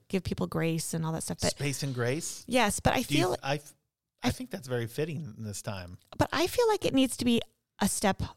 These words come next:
Speaker 1: more. I think we need to move from grace to permission.
Speaker 2: Oh, yeah.
Speaker 1: Because
Speaker 2: Oh, yeah.
Speaker 1: you know, I think that kids need permission
Speaker 2: Yeah.
Speaker 1: to say, "I don't know how to do this. Don't be mad at me, or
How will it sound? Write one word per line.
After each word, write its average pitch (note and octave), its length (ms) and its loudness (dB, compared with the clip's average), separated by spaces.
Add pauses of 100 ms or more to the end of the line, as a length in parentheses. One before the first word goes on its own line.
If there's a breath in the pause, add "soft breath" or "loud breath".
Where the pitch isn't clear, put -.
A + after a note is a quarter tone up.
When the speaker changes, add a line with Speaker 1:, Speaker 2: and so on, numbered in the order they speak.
Speaker 1:
more. E3+ 440 4 (360 soft breath)
I A3 60 0
think C4+ 220 4
we C#4 100 4
need B3 160 6
to A3+ 60 8
move G3 320 6
from F3 540 0 (420 soft breath)
grace G3+ 540 4
to - 120 -4
permission. E3+ 600 0 (340)
Speaker 2:
Oh, D3+ 120 0 (240 loud breath)
yeah. - 120 0
Speaker 1:
Because - 200 6
Speaker 2:
Oh, B2 160 0
yeah. G#2 280 -2 (300)
Speaker 1:
you B3+ 100 4
know, A3 280 8
I C4 80 2
think - 200 0
that - 180 2
kids A#3+ 380 4
need C#4 200 2
permission C#4+ 540 2 (140)
Speaker 2:
Yeah. G#2+ 160 -6 (300 loud breath)
Speaker 1:
to B3+ 120 4
say, G3+ 440 2 (160)
"I G#3+ 120 4
don't G3+ 220 6
know G#3 60 8
how G3 140 4
to G3 100 4
do F3+ 180 4
this. G3 360 2 (340)
Don't G3+ 200 4
be G3+ 100 6
mad E3+ 240 2
at - 80 0
me, G3 420 2
or E3+ 440 6